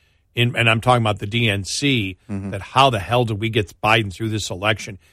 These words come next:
Speaker 1: You can't hide him like you did last time.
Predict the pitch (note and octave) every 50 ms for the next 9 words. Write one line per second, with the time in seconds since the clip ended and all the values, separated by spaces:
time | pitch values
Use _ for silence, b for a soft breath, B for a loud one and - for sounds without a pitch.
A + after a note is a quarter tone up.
0 | _ _ - A#2+ - - - D#3+ F3+ G3+ E3 A2+ D3 E3+ F#3 G3 D#3+ C3+ A#2+ G#2+
1 | G#2+ G#2+ - - G#2+ A2 G#2+ G#2 A2 G#2 G2 G2 F#2 - - - G#2 F#2+ F#2 F#2
2 | F#2+ -